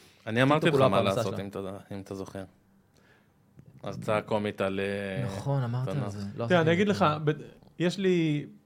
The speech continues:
Speaker 3: שישים ומשהו אלף עוקבים בטיק טוק, ועוד איזה אלף, אה, יוטיוב, אלף אינסטגרם, אוקיי? בכמות הזאת של עוקבים, כן, הזמינו אותי להרצאות בכמה אלפים לשעה,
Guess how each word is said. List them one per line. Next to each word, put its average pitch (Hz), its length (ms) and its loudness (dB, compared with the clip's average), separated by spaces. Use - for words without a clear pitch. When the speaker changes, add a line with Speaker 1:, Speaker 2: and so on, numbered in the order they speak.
Speaker 3:
שישים 165 400 -2
ומשהו 143 280 0
אלף 135 180 -2
עוקבים 135 260 -4
בטיק 185 260 0
טוק, 180 320 0
ועוד 131 180 0
איזה 120 440 -2
אלף, 139 420 -2
אה, 131 40 0
יוטיוב, 139 400 -4
אלף 127 260 -4
אינסטגרם, 160 680 -4
אוקיי? 175 260 0
בכמות 151 440 4
הזאת 180 260 4
של 156 120 2
עוקבים, 196 460 2
כן, 269 280 -2
הזמינו 208 300 -2
אותי 214 140 0
להרצאות 156 460 2
בכמה 151 380 0
אלפים 143 360 -2
לשעה, 196 460 2